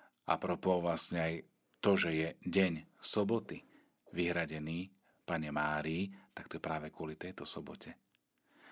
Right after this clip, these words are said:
Lebo Mária s tou svojou vierou čakala na naplnenie slov svojho syna.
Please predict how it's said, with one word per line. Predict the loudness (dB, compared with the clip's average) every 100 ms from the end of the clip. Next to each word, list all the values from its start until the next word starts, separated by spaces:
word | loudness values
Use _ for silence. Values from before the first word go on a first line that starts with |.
| -10
Lebo | -6 -2
Mária | 2 2 2 2 0 0 -4 -4
s | -2
tou | 0
svojou | 0 0 -4 -2
vierou | -2 -2 -2 0 0 -4 -12 _ _ _ _ _ _
čakala | 0 0 0 0 0
na | 0 -4
naplnenie | -6 -4 -4 -2 -2
slov | 0 0 -2 -4
svojho | -4 -4 -4
syna. | -2 -2 -4 -14